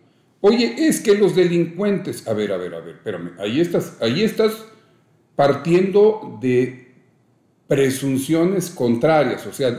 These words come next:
dijiste, "Los delincuentes tienen más derechos". No, los delincuentes tienen pocos derechos, lo que pasa es que el delincuente es el reo rematado. Y entonces tú puedes decir, "Oye, pero es que se le dieron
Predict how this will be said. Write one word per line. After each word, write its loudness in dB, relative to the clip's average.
dijiste, -8
"Los 4
delincuentes 0
tienen 0
más -4
derechos". -2
No, -10
los -8
delincuentes -4
tienen -2
pocos -2
derechos, -2
lo -6
que -10
pasa -6
es -8
que -14
el -14
delincuente -4
es -12
el -10
reo -6
rematado. -6
Y -8
entonces -2
tú -8
puedes 2
decir, -4
"Oye, 2
pero 4
es 0
que -6
se 0
le 2
dieron 2